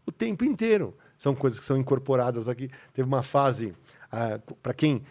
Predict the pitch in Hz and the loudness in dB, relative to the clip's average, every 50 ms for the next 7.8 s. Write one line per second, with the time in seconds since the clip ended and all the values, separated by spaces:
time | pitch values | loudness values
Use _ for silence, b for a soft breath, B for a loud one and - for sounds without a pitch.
0 | B B - - - 131 117 104 143 - - - 127 127 123 113 - 127 117 - | B B -6 2 4 4 6 4 2 0 0 -2 0 2 2 2 0 -2 -2 -2
1 | - 123 - - 123 110 - - 110 104 117 151 175 151 113 92 B B B B | -4 -8 -8 -8 -8 -8 -6 -4 -2 0 2 4 4 2 0 -2 B B B B
2 | B B - 135 135 165 160 139 131 123 143 135 123 104 120 117 107 92 107 127 | B B -8 -4 0 2 2 2 4 2 4 4 4 2 2 0 0 0 0 2
3 | 156 165 - - 117 107 - 127 117 - 123 127 120 - - 120 107 107 104 - | 2 2 2 0 -2 -2 -2 -4 -4 -4 -4 -4 -4 -4 -6 -8 -6 -6 -8 -8
4 | - 113 95 90 110 131 143 127 101 - - 127 - - - 127 107 107 117 131 | -8 -8 -6 -4 -2 -2 0 -2 -2 -4 -4 -6 -4 -4 -6 -6 -6 -4 -4 -4
5 | 143 135 139 135 135 139 139 131 135 131 - - - - 120 107 107 107 110 113 | -4 -4 -8 -12 -10 -8 -8 -6 -6 -8 -8 -12 -14 -10 -8 -8 -6 -6 -6 -8
6 | 110 107 101 _ - - 120 117 117 113 110 113 107 98 113 123 127 131 - - | -8 -10 -12 _ -6 -6 -4 -4 -4 -4 -4 -2 -2 -2 0 2 2 2 0 0
7 | - 160 175 143 127 123 120 104 - 101 - - 101 92 85 78 | -2 -2 -2 0 0 0 0 0 -4 -10 -12 -12 -18 -16 -16 -18